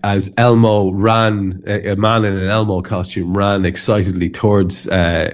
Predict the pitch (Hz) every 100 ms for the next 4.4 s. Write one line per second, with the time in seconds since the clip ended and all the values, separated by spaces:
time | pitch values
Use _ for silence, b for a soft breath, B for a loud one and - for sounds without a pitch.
0 | 92 90 92 90 90 82 92 92 92 82
1 | 80 87 - 85 85 87 - 87 82 80
2 | 92 92 90 - 95 87 92 80 B B
3 | B - 104 98 95 92 - 120 120 104
4 | 101 98 85